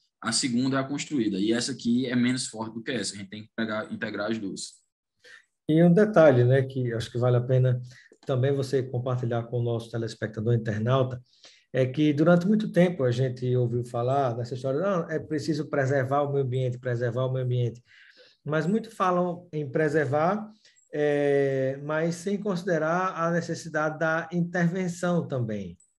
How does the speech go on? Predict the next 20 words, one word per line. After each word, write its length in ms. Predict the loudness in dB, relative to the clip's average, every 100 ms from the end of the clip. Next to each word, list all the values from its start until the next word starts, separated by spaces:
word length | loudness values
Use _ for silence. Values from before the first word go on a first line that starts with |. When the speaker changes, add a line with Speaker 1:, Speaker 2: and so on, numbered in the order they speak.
| _ _ _ _ _ _ -10
Speaker 2:
né, 120 | -8
pra 140 | -2 2
Speaker 1:
Sim. 60 |
Speaker 2:
que 60 | 4
o 20 |
homem 160 | 4 2 4
possa, 520 | 4 4 2 -4 -6 _ -20 -20 _
é, 300 | 0 0 0
tenha 200 | -2 -2
condições 480 | 0 -2 -2 0 2
de 120 | 2
conseguir 460 | 0 -2 -4 -6 -4
conviver, 720 | -2 0 0 0 0 0 -2
não 120 | -4
é, 100 | -4
com 200 | -4 -2
essas 420 | -2 -2 -6 -8 -14 _ _
situações 540 | -8 2 2 2 2 4
da 80 |
natureza. 580 | 4 4 2 0 -4 -10